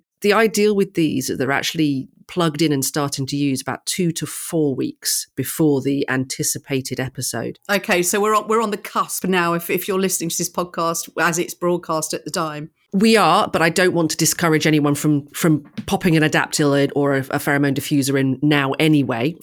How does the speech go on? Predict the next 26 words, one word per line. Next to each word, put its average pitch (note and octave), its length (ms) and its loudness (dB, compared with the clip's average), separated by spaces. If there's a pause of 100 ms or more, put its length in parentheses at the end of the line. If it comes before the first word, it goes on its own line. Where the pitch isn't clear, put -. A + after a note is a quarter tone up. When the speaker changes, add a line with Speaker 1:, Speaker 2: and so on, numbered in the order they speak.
Speaker 1:
Um, C#3 100 0
Speaker 2:
Right. C#3 80 0
Speaker 1:
depends D#3+ 340 2
when C#3+ 100 2
you're C3 120 2
listening C#3 380 0
to - 60 -6
the C3 80 -4
podcast. B2 680 -8 (500)
Speaker 2:
Yeah. D#3+ 180 -2
Speaker 1:
S-, D3+ 200 0
some B3 220 2
people B3 260 2
actually D#3 560 2
have D3+ 560 0
their C#3 360 2
Adaptils C#3+ 420 -2
running D3 340 2
all G3 120 2
year. D3+ 260 0 (360)
Uh, D3 160 2
which D#3 160 0
is - 140 -2
absolutely D3+ 560 -2
fine. B2+ 420 -4 (160)
So F#3+ 480 2